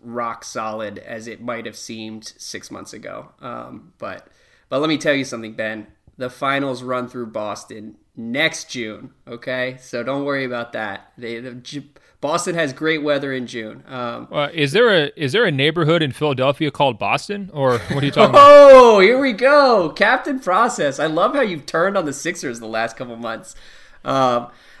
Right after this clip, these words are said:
Speaker 1: I don't know. Let's move on. Get well soon, coffee shop. We all, we all miss you. Um, but until then, uh, let's talk about some of the other pre-playoff storylines, okay? So,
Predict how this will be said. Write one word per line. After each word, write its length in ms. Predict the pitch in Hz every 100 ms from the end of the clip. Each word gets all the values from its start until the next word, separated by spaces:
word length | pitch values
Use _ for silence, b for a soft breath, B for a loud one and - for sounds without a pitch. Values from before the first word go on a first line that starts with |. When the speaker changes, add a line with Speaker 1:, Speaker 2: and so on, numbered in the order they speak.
| -
Speaker 1:
I 160 | 156
don't 100 | 165
know. 140 | 139 131
Let's 220 | 175 185
move 240 | 214 175
on. 280 | 135 127 123
Get 220 | 175 190
well 200 | 196 175
soon, 380 | 160 147 139 127
coffee 360 | 131 120 117 120
shop. 380 | - 117 113
We 100 | 131
all, 320 | 135 131 131 131
we 140 | 135
all 140 | 131
miss 280 | 123 120 -
you. 300 | 120 113 117 -
Um, 500 | 131 127 123 120 -
but 460 | 135 127 123 - _
until 500 | 147 131 - 185 185
then, 480 | 156 135 117 117 135 - b b b b _
uh, 480 | 131 135 131 127 123
let's 240 | 135 151
talk 220 | - 220 220
about 180 | 226
some 120 | - 175
of 80 |
the 120 | 160 127
other 540 | 131 135 127 120 -
pre-playoff 1120 | - 147 139 135 - 123 120 117 113 113 - -
storylines, 1080 | - - 120 117 117 110 117 117 123 -
okay? 560 | 131 117 139 127 120 120
So, 480 | - 135 127 123